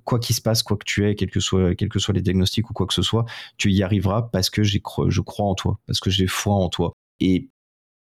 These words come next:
autant ça m'a plus que jamais blessé, ça reste quand même un trauma de ouf, euh, ce que, ce que m'a dit la prof. Autant par contre, je pense que ça m'a plus que jamais aussi galvanisé ce que m'a dit ma mère par la suite. Le soir, en rentrant, forcément, mon père aussi, euh, en rentrant du boulot,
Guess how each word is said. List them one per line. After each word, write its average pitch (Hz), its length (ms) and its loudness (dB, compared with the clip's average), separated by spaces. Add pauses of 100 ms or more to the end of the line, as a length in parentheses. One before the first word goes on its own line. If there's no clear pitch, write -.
(120)
autant 120 300 0
ça 123 160 0
m'a 95 120 2 (540)
plus 139 360 2
que 110 120 0
jamais 98 300 4
blessé, 92 380 2
ça 101 160 0
reste 90 200 0
quand 95 120 0
même 92 100 2
un 85 80 2
trauma 87 340 0
de 87 200 2
ouf, - 320 -2 (100)
euh, 78 240 2
ce - 140 -2
que, 64 760 2 (400)
ce - 120 -4
que 85 80 0
m'a 87 80 2
dit 90 100 0
la 85 100 -2
prof. 104 300 -6 (260)
Autant 117 280 2
par 104 180 -2
contre, 123 180 2
je 95 120 4
pense 113 240 2
que 98 80 -2
ça 92 160 0
m'a 85 120 2
plus - 200 -2
que 101 80 0
jamais 92 240 2
aussi - 180 0
galvanisé 90 500 2
ce - 80 -2
que - 120 -4
m'a 82 100 2
dit 87 140 0
ma 85 100 2
mère 87 180 0
par 85 140 -4
la 80 80 2
suite. 120 320 -2 (360)
Le 101 200 2
soir, 101 320 0
en 95 120 2
rentrant, 98 360 0
forcément, 95 440 0
mon 92 140 4
père - 380 -2
aussi, 87 400 0
euh, 76 100 0
en - 40 0
rentrant 85 260 -2
du 90 140 2
boulot, 98 340 2